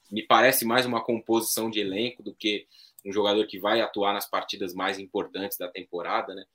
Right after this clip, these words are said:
Que isso é uma coisa que, que mudou muito nesse ano, né?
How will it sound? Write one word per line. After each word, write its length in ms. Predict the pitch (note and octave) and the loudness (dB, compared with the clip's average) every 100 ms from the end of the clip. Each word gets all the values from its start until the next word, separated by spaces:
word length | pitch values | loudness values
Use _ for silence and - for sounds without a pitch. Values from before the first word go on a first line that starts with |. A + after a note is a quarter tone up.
| _ _ _ | _ _ _
Que 120 | - - | -12 -2
isso 240 | C#3+ - | 0 6
é 40 | E3+ | 6
uma 180 | E3 | 6
coisa 300 | D#3+ E3 E3 | 6 6 6
que, 320 | E3 D#3+ C#3+ - | 2 0 -2 -4
que 140 | B2+ | -2
mudou 260 | C3 D3+ F#3+ | 2 4 4
muito 260 | F3 E3 | 2 4
nesse 400 | C#3 D3 - C#3 | 2 2 2 2
ano, 300 | A#2 A2+ G2 | 2 2 -2
né? 160 | F#2+ | -10